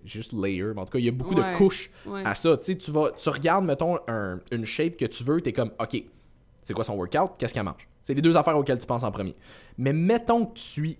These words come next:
Speaker 1: exactement le même plan d'entraînement, puis que tu suis exactement le même plan alimentaire, puis mettons qu'il est adapté à toi.
Speaker 2: Ouais.
Speaker 1: OK, cool. Dors-tu pareil ?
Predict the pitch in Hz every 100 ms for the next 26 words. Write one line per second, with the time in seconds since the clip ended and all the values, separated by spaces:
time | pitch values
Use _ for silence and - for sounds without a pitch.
0 | - 85 117 180 180 143 131 117 101 101
1 | 92 87 92 85 78 - - 185 180 -
2 | - 196 180 160 151 165 - 135 117 107
3 | 104 117 110 104 87 151 190 - 143 151
4 | 190 180 135 120 107 - 113 92 - 82
5 | - - 220 185 170 - 185 247 277 285
6 | - - _ _ - _ - - - 120
7 | 101 98 - 98 98 117